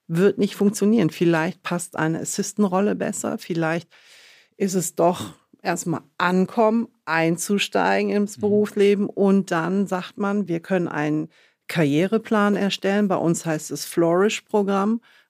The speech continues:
Speaker 1: Achtzehn Monate geht dieses Programm und dann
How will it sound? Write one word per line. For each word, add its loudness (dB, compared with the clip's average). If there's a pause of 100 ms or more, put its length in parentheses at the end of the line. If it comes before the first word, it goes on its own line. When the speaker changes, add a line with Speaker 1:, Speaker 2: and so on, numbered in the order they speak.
(120)
Speaker 1:
Achtzehn 0
Monate 0 (440)
geht 0
dieses 0
Programm 0
und 2
dann 0